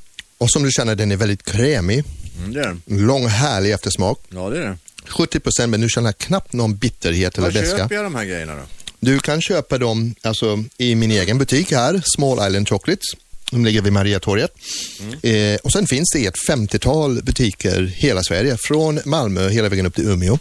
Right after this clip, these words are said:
Speaker 2: För det är väl det som är det svåra, att få ut det.
Speaker 1: Vi har nog ingen problem att få ut den här.
Speaker 2: Är det
Speaker 1: Eh,
Speaker 2: bara sjuttio procent du har, eller?
Speaker 1: Det är bara sjuttio procent i. Eh, det är ju mörk kvalitet såklart. Vi kommer ju inte, alltså,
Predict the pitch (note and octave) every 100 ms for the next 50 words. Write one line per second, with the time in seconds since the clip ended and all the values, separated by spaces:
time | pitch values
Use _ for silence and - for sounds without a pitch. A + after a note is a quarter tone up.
0 | - B2 C3 C3 C3 D3 C#3 B2+ A#2+ B2
1 | A2+ B2+ - A2+ C3 - F#2 - - -
2 | - - - - - - - - B2+ B2
3 | A2+ B2 A2+ G#2+ G#2 G2+ G2 G#2+ F2+ F#2
4 | F2 G2 A#2 F#2 D#2+ - A2+ - G2 -
5 | E2+ D#2 F2 G#2 F#2 - - G2+ D3 C#3
6 | D#3 C#3 G3+ - E3 - - C3+ E3 D#3
7 | C#3 A2+ F#2+ D#2 D2+ F#2 G#2 A2+ D3 A#2+
8 | F2 F#2 G2 - - E2+ F2 G#2 E2 D2+
9 | - G2+ F2+ F2+ F#2 F#2 - A#2+ A#2+ A2+
10 | A2+ G#2+ F2+ F2 - G2 E2+ - E2 G2
11 | F2+ F#2 F2+ F#2+ F#2+ F#2+ G2+ F2 - A#2
12 | G2+ F2+ F2+ G2+ F2